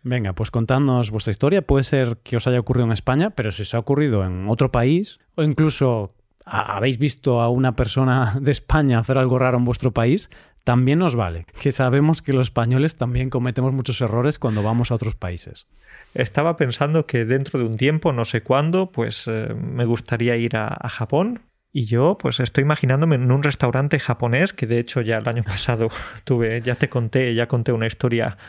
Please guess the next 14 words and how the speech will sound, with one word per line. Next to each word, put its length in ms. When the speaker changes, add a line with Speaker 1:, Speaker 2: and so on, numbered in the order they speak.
Speaker 2:
un 80
poco 240
rara. 320
Entonces, 260
no 140
sé, 160
yo 100
creo 140
que 80
los 160
japoneses 480
se 120
reirían 400
mucho 480